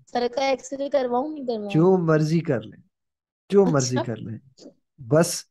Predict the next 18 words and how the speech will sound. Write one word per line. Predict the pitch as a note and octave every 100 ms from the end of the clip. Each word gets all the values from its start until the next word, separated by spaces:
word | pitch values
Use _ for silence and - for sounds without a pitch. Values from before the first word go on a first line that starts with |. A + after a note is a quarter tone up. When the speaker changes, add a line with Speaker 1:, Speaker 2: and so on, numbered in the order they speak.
| -
Speaker 2:
एक | D#3 G3+ G3
बार | D#3+ D#3 E3 E3+ F3+
जो | A#2+ C#3+
बात | C#3 C3+ D3
आपको | D#3 D3+
मैंने | D3+ C3+ D3+
कह | D#3+ C3
दी | B2+
ना, | C3 A2+ - _ _ _ _ _ -
एक | F#3 F3+
बार | C3+ C#3+ F3+ G3
इस | F#3+
पे | F#3+ F3+
आप | D#3 D#3 - _ _
चल | - D3+
के | D3+ D#3
देख | C3 A#2 A#2+
लें। | A2+